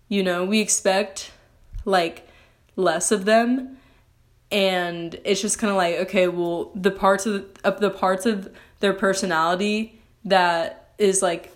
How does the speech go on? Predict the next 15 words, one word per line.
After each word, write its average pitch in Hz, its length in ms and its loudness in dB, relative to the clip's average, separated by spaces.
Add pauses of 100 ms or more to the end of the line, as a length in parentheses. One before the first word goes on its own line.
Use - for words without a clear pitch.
(140)
mediocre 196 800 0
or 185 60 2
bad, 170 380 0
we 190 80 0
kinda 190 220 0
just 180 260 -4
fill 190 200 2
in 180 120 -2
with, 180 200 -2
okay, 190 260 0
well, 180 160 0
they're 170 140 -4
hot, - 440 -4
you 185 140 -2
know? 165 300 -6